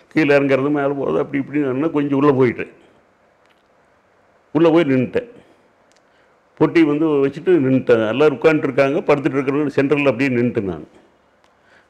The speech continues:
contournment வண்டி புறப்பட்டது. ஒரு பத்து நிமிஷத்துல அப்படியே கண்ணு பொறிக்கிட்டு வந்தது.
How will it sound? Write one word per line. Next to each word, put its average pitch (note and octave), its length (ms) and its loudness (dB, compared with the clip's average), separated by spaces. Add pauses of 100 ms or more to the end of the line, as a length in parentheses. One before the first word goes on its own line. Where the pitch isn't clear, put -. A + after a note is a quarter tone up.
(220)
contournment E3+ 440 0
வண்டி D3+ 280 0
புறப்பட்டது. A2+ 560 0 (1600)
ஒரு A2 160 -2
பத்து D3 360 0
நிமிஷத்துல E3+ 320 0
அப்படியே C#3+ 280 0
கண்ணு C#3 280 0
பொறிக்கிட்டு B2 640 -2
வந்தது. G2 440 -4